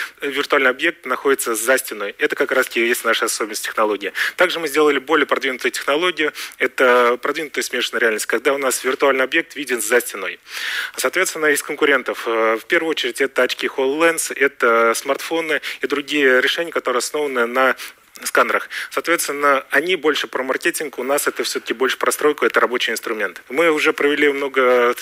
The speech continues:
пилотных внедрений у крупных застройщиков, стали финалистами билдапа,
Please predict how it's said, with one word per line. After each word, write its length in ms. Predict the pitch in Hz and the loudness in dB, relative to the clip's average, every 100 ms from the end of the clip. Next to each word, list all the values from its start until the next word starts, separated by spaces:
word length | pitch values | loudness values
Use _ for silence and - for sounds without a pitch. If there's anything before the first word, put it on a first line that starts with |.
| - | -6
пилотных 360 | - 151 139 - | 0 -2 -2 -8
внедрений 360 | 131 143 131 | -2 0 0
у 40 | 123 | -2
крупных 280 | 160 160 147 | -6 -2 2
застройщиков, 560 | 143 147 143 - 120 | 2 2 0 0 -2
стали 240 | - 151 147 | 2 2 2
финалистами 680 | 135 131 135 - 123 120 | 0 2 0 -2 -2 -2
билдапа, 600 | 113 151 147 139 135 123 | 0 0 2 0 2 -4